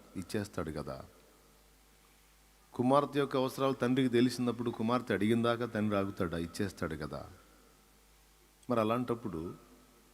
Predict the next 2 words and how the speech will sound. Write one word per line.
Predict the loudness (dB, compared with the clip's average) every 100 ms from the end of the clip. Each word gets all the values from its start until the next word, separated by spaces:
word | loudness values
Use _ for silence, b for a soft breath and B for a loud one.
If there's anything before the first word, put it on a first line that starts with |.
| -20 -20 _ -20 _ _ _ _ -20 _ _ _ 0
మరి | 4
అలాంటప్పుడు | 4 2 0 -4 -6 -8 -8